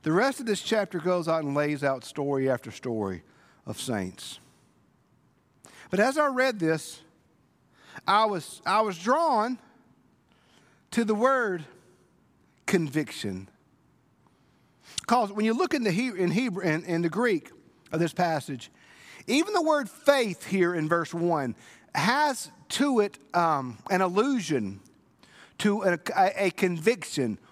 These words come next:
or a, an assurance. And so this faith is about a conviction or an assurance. It is a conviction of a conviction,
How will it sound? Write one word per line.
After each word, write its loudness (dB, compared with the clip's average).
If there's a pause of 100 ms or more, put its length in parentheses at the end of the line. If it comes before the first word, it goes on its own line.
or 2
a, 0 (200)
an 2
assurance. -2
And -8
so 0
this -2
faith 0 (560)
is -2
about 4
a -2
conviction -2 (240)
or 2
an 2
assurance. 0
It 0
is 0
a 2
conviction 0 (1500)
of 6
a 2
conviction, 0